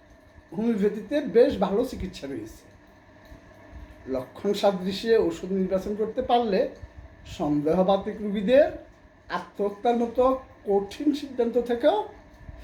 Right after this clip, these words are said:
ফেরানো যায়। এই ক্ষেত্রে হোমিও হল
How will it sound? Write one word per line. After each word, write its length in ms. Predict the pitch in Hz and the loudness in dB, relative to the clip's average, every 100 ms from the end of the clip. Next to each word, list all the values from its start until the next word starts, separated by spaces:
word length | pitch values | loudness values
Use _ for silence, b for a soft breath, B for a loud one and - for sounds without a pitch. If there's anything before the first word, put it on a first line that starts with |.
| - | -2
ফেরানো 340 | 196 185 156 127 | 2 2 0 -4
যায়। 180 | 101 - - - - - - - - - - - - - - - - | -10 -16 -20 -20 -18 -16 -16 -18 -20 -20 -20 -20 -20 -20 -20 -20 0
এই 160 | 165 | 2
ক্ষেত্রে 520 | 185 269 277 214 202 - - - | 4 2 2 -2 -2 -6 -18 -12
হোমিও 840 | 165 147 156 156 180 202 220 220 | -10 -6 0 0 2 2 2 2
হল 400 | 196 240 285 339 | 4 6 4 0